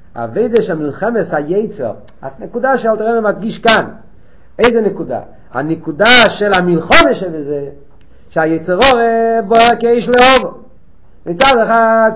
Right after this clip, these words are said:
שמים את הבן אדם בתוך השוק. ברוך הוא עשה שהפרנסה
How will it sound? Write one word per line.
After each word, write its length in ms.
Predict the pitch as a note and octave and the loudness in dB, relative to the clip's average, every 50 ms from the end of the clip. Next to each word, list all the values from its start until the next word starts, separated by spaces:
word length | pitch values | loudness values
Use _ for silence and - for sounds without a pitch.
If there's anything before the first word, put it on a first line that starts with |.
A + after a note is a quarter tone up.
| - A#3 | 0 0
שמים 220 | A3 A3+ A#3+ A#3 | 0 2 0 0
את 80 | A3+ A#3 | 0 0
הבן 180 | A3+ A3 A3+ | 0 0 0
אדם 480 | A3+ A3+ G#3+ - A3 A3+ A3+ A3+ A3+ A3+ | 0 0 0 2 2 2 4 2 2 0
בתוך 220 | A3 A3 A#3 A3+ F#3+ | -2 -2 -2 0 2
השוק. 400 | A3+ A3 - G3+ B3 A#3 - - - - - - - - - - - - - | 0 0 0 0 -2 -2 -2 -6 -16 -20 -20 -20 -20 -20 -20 -20 -20 -20 -18
ברוך 400 | C#3+ C3+ C3 B2 G3+ A#3+ B3 G3+ | -18 -10 -4 -2 0 0 0 0
הוא 400 | F#3 G#3+ G#3 G3+ F#3 F3+ E3+ F3 - - - - - - | -2 -2 -2 -2 -2 -2 -4 -6 -10 -16 -20 -20 -10 -6
עשה 240 | D#3+ D#3+ E3 G3 G#3 A3+ | -6 -4 0 0 2 2
שהפרנסה 580 | A3 G#3 A3+ A3 A3+ A3+ A3+ A3+ G#3+ A3 A3 | 2 2 0 0 0 0 0 -2 0 0 2